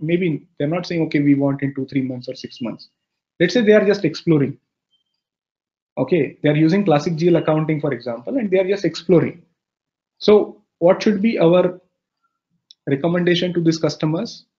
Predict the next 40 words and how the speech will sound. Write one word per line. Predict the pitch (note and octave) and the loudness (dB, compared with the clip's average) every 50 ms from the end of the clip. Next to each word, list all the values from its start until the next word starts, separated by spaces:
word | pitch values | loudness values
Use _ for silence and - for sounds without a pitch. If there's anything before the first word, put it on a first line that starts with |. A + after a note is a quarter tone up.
| _ _ _ _ - | _ _ _ _ -6
Okay, | A#3 B3 A#3+ G#3+ A3 G#3 | -2 0 0 0 2 2
don't | F#3 G3+ A3 A3 | 4 4 4 4
go | G3+ G#3+ G#3+ | 4 4 4
for | G#3+ G#3+ G3 | 4 2 2
S | F3+ D#3+ - | 2 0 0
four | - F3+ F3 D#3+ | 0 -2 0 0
hana | E3+ D#3+ D#3 D#3 | 0 0 0 0
as | D3 C3 C#3 | 0 0 0
of | C#3 - - - | -2 -4 -4 -8
now, | A#2 A#2 - C4+ C#4 - _ _ _ _ _ _ _ - | -8 -8 -6 -8 -10 -12 _ _ _ _ _ _ _ 0
but | E3+ E3+ | 0 2
at | F3 F3 - | 2 0 0
least | A#3+ C4 A3+ F3 | 2 0 2 4
go | F#3+ G#3+ G#3+ | 4 4 4
for | G#3+ A3 G3 | 4 2 2
new | F3 E3+ F3 F3+ | 2 4 2 4
G | E3 F3 F3 | 4 4 4
L | D3+ C3 | 4 2
accounting, | - - A#2+ C3+ - - - _ _ _ _ | 0 -4 -10 -12 -14 -20 -20 _ _ _ _
so | - - D#3 E3 F3+ | -4 0 2 2 4
that | F#3+ A3 B3+ - - - - _ _ _ _ - | 4 4 2 0 -4 -10 -18 _ _ _ _ 0
whenever | C#3 C#3 D3+ F#3 G#3+ A#3 A#3 | 2 2 2 4 4 2 2
you | A3 G#3+ F3+ | 2 2 0
decide | E3+ E3 F#3+ F#3+ G3 G3 | 0 0 0 0 0 0
to | G3 F3 | -2 0
go | E3 F3 E3+ | 0 0 0
for | F3 F#3+ F#3 | 0 0 -2
S | F3 E3+ - | -2 -2 -4
four | - F3+ F3 | -6 -6 -4
hana | F3 F3+ F#3 F3+ | -4 -6 -6 -6
accounting, | F3+ F#3+ F#3+ F#3 - G#3+ G3 F3 | -6 -6 -6 -4 -4 -4 -2 0
you | E3+ F3 | 0 2
are | E3+ E3 | 2 2
already | D3 C#3+ D3 D#3 E3 F3 D#3+ | 2 2 2 2 0 0 0
ready | C#3+ C#3 C#3 C#3+ D#3+ | 0 0 0 0 0
with | D3+ D3+ C#3+ - | 0 -2 -4 -6
new | C#3+ B2+ A#2+ | -6 -8 -8
G | A2+ A#2 A#2 | -8 -12 -14
L | - - | -18 -20
accounting. | _ - - - _ _ | _ -20 -20 -20 _ _